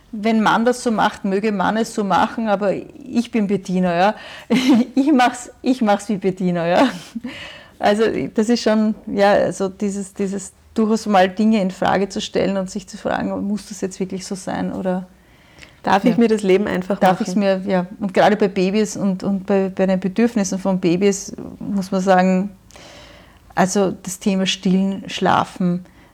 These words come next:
Speaker 1: ähm, Körperkontakt und so weiter,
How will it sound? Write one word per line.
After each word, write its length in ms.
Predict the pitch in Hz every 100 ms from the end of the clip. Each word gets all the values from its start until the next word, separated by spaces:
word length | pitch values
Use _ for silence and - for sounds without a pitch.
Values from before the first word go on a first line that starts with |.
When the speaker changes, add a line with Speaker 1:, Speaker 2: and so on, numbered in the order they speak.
| - -
Speaker 1:
ähm, 640 | 190 180 180 185 185 180 - - - 104 - _ _ -
Körperkontakt 920 | - 196 180 208 208 185 190 180 -
und 100 | 208
so 100 | 185
weiter, 420 | 190 180 180 196